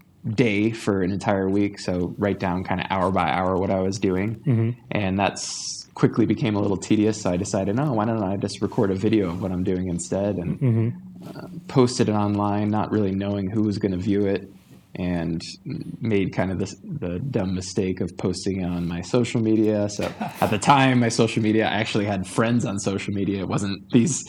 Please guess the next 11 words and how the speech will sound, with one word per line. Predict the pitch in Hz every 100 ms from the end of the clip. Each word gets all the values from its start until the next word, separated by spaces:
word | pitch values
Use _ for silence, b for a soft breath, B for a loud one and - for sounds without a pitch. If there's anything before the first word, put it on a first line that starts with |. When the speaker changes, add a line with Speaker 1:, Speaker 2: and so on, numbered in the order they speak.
| 131
Speaker 2:
Right, | 123 104 113
your | 151
friends. | 131 160 170 151
Speaker 1:
random | 143 131
runners | 135 135 139 -
from | - 127
across | 123 - 117 -
the | 127
world. | 110 113 117 107
But, | 107 95 B B 131
um, | - 107 95 95